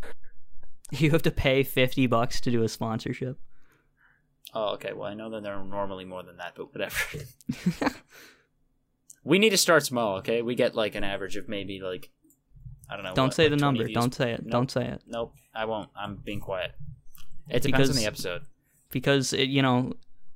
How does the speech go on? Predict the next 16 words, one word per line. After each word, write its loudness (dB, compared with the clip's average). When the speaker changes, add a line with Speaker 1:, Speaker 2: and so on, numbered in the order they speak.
Speaker 1:
ten 4
years 2
down 4
the 4
line 4
when 8
we're 4
still 2
doing 6
this 4
podcast, -2
uh, -4
you 0
know, -2
we -6
can't, -2